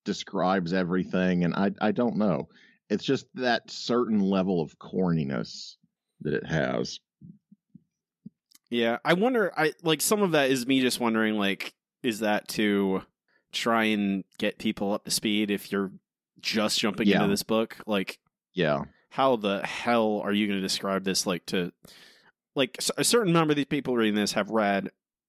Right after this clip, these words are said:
Speaker 2: Immortal Hulk and are familiar enough with
Speaker 1: Mm-hmm.
Speaker 2: what's happening.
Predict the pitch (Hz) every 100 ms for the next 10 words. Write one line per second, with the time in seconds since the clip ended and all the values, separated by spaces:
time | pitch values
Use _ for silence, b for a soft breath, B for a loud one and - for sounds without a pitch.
0 | - 117 101 95 110 92 - - 92 95
1 | 95 95 - 98 98 92 92 107 101 -
2 | - b b b b - 101 95 87 85
3 | 90 87 101 - 98 95 80